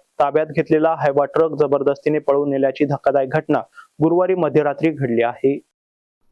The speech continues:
वरुड काझी येथील मंडळ अधिकारी विश्वनाथ नागुर्डे, महसूल अधिकारी राजू काळे आणि रवी लोखंडे हे परिसरात गस्त घालत असताना रात्री साडे अकरा वाजता सावंगीच्या गट क्रमांक दोनशे एकतीस ऑब्लिक एक मध्ये विना नंबरचा हायवा वाळू भरत असताना दिसून आलाय.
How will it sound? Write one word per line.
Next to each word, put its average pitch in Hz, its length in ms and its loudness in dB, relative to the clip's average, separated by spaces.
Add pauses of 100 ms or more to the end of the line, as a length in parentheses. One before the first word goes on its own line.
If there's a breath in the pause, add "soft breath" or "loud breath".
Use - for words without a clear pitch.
वरुड 185 300 2
काझी 196 320 4
येथील 196 240 -2
मंडळ 170 320 -2
अधिकारी 160 460 0
विश्वनाथ 156 540 -4
नागुर्डे, 143 420 -4
महसूल 151 420 -6
अधिकारी 156 420 -4
राजू 135 240 -4
काळे 147 260 -2
आणि 156 220 -2
रवी 143 360 -8
लोखंडे 143 380 -6
हे 139 140 -8
परिसरात 151 480 -2 (100)
गस्त 170 200 -10
घालत 160 320 -10
असताना 160 400 -6
रात्री 147 280 -6
साडे 147 280 -4
अकरा 135 280 0
वाजता 143 340 2 (280)
सावंगीच्या 196 600 -2
गट 202 180 -2
क्रमांक 190 380 -4
दोनशे 180 460 -4
एकतीस 180 360 -8
ऑब्लिक 156 320 -4
एक 151 160 -8
मध्ये 151 280 -4
विना 160 260 -8
नंबरचा 175 440 -4
हायवा 160 340 -2
वाळू 151 280 2
भरत 156 300 -6
असताना 147 340 -2
दिसून 147 300 -8
आलाय. 135 260 -4